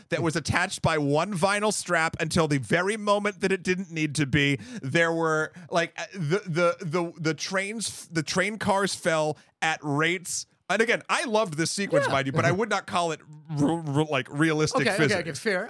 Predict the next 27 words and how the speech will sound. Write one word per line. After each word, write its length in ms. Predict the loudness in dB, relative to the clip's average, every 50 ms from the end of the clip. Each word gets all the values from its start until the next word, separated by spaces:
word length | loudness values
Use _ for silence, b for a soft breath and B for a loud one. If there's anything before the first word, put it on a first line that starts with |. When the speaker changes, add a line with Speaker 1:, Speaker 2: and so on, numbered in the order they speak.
| -6 -4
Speaker 2:
Uh, 80 | -2
let's 160 | -2 -2 -4
call 140 | -2 -4 -4
it 80 | -4 b b b b b b _ _
based 260 | -2 -2 -2 -2 -2 -2
on 180 | 0 0 0
movie 480 | -2 -2 -2 -2 -2 -2 -2 -4 -6 -6
physics, 680 | -8 -8 -4 -4 -4 -2 -2 -4 -4 -4 -6 -8 -10 -10 _ _ _ _ _
which 340 | -6 -4 -4 -4 -10 -10 -4
didn't 400 | -2 -2 0 0 -2 -4 -8 _
pull 200 | -8 -6 -4 -2
me 200 | -2 -2 -4 -4 -4
out 200 | -4 -4 -4 -4
of 100 | -8 -10
the 100 | -10 -12
film. 220 | -10 -10 -12 -4 -2
Speaker 1:
Great. 180 | -4 -4 -4 _ _ _ _ _ _ _ _ _ _ _ _
Speaker 2:
Based 220 | -2 -2 -2 0 0
on 120 | -2 0
movie 220 | 2 0 0 0 -4
phy-, 140 | -6 -8
Speaker 1:
Sure. 100 | -2 -2
Speaker 2:
like, 180 | -2 -2 -2 -4
like, 200 | -6 -6 -6 -6 _ _ _ _ -4
uh, 140 | -4 -4 -4
on 200 | -4 -4 -4 -2
the, 180 | -4 -6 -6